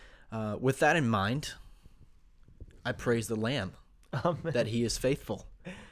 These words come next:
Speaker 2: Amen.
Speaker 1: <laughs>
Speaker 2: Yeah, that's a, that's a good one to talk about, just because, like, we, we are constantly in relationship with all these people around us throughout the courses of our lives. There's different chapters and there's different,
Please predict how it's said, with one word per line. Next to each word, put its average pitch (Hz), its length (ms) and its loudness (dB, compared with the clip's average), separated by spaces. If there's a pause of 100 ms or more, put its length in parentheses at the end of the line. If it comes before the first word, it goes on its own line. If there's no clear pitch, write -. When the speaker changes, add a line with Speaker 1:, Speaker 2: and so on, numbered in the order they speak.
(420)
Speaker 2:
Amen. 147 720 2
Speaker 1:
<laughs> - 180 -16
Speaker 2:
Yeah, 147 160 8
that's 156 220 6
a, 233 80 4
that's 147 280 2
a 220 80 4
good 135 180 4
one 156 180 4
to 131 60 -2
talk 131 320 2
about, 135 200 2
just 147 160 -4
because, 156 640 4
like, 131 320 4 (440)
we, 147 360 8
we 147 240 10
are 147 280 8 (100)
constantly 170 520 6
in 151 60 8
relationship 139 880 6
with 135 140 8
all 156 120 6
these 151 180 8
people 143 400 6
around 123 400 6
us 117 200 4
throughout 135 600 8 (100)
the 151 80 4
courses 139 460 6
of 135 120 6
our 123 120 8
lives. 123 420 8
There's 131 160 6
different 151 300 4
chapters 143 760 4
and 123 80 0
there's 127 200 2
different, 131 580 0